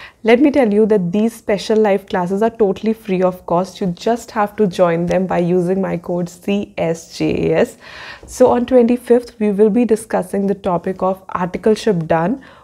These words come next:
What's next? So if you are somebody who has completed his or her articleship, then in that special live class, we will be talking about what to do next.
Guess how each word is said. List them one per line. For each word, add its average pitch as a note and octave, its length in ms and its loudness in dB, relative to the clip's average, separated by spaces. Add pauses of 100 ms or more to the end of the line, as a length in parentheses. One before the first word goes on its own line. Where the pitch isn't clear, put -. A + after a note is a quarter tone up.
(160)
What's F#3+ 380 0
next? B3 440 -2 (200)
So - 160 -4
if B3 180 0
you C4 120 4
are C#4+ 80 2
somebody G#3+ 500 2
who A3 60 4
has A3 160 2
completed G#3 760 0 (100)
his G3+ 380 2
or F#3 100 -4
her F#3 280 -2 (100)
articleship, F3+ 720 -2 (320)
then F#3+ 240 2
in F#3+ 180 2
that G#3+ 260 0
special G3+ 440 -4
live F3 280 0
class, F3 380 -4
we F#3+ 200 0
will G#3 220 4
be G#3+ 200 -2
talking E3+ 500 -4
about D#3+ 460 -4
what F#3 420 0
to G#3 140 2
do F#3 180 2
next. E3+ 460 -2